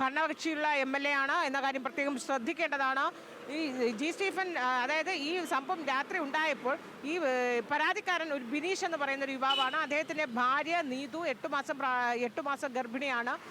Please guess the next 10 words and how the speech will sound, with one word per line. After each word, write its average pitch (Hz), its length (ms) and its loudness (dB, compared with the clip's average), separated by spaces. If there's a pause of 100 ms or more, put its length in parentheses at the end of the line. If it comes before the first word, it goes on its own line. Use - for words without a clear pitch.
(280)
ഏ, - 20 0 (280)
ബ-, 285 180 2 (100)
നീതു, 381 300 0 (180)
ഈ - 20 -8 (120)
ഗർഭിണിയായ 359 480 0 (100)
യുവതി 294 280 -2 (180)
വാഹനത്തിൽ 294 400 0 (100)
ക-, 247 100 4 (120)
വ-, 247 160 0
കാറിനുള്ളിൽ 320 520 0